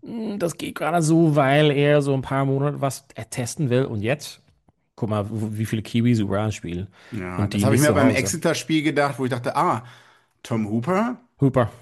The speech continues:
Speaker 2: der
Speaker 1: ja.
Speaker 2: ist, äh, und Len Ikitau.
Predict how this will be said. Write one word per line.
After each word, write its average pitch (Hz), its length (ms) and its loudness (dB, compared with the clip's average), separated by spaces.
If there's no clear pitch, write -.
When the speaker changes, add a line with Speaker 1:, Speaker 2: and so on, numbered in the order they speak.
Speaker 2:
der 117 240 -2
Speaker 1:
ja. - 0 -
Speaker 2:
ist, 139 440 -4
äh, 139 460 0
und 131 180 4
Len 131 220 4
Ikitau. 123 720 -4